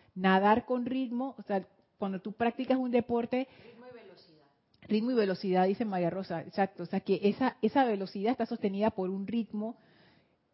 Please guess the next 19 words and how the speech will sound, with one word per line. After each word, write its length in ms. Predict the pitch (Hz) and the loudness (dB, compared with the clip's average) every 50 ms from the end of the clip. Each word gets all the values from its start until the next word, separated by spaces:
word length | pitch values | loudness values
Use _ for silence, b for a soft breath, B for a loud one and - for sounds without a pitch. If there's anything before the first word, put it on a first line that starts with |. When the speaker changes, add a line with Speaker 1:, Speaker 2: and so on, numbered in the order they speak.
| _ _ _ _ _ _ _ - - | _ _ _ _ _ _ _ -20 -12
Speaker 1:
bien, 460 | 220 175 196 214 262 277 254 202 185 | -6 -2 2 6 6 8 6 6 4
o 60 | 185 175 | 2 0
sea, 140 | - 196 | 0 0
no, 160 | 196 196 202 214 | 0 2 0 0
no 140 | 202 208 | 2 2
es 60 | 208 214 | 2 2
una 160 | 247 254 247 | 2 0 0
cosa 360 | 240 - 277 254 233 220 208 | -2 2 4 6 6 8 6
rítmica 640 | 226 - 254 285 254 - 220 208 196 - 190 180 - | 6 4 4 2 2 0 -2 -4 -2 0 0 0 0
porque 180 | - 185 196 190 | -2 -8 -8 -8
eso 100 | 233 214 | -6 -4
te 140 | - 185 - | -6 -6 -6
quita 220 | - 190 - 208 | -6 -6 -4 -4
energía. 520 | 214 190 165 - - - 214 202 185 170 | -2 -2 -2 -2 -4 -4 -2 -2 0 0
Entonces 400 | 170 165 - 170 - 208 220 - | -2 -4 -8 -8 -4 -4 -4 -4
también 360 | - 190 180 175 185 190 202 - | -4 -4 -4 -2 -2 -4 -4 -4
tiene 200 | - 220 214 220 | -6 -4 -4 -4
esa 160 | 208 - 226 | -2 -2 -4
propiedad 580 | - 190 175 - 165 156 156 170 180 170 160 | -4 -6 -8 -6 -6 -6 -4 -2 -2 -2 -4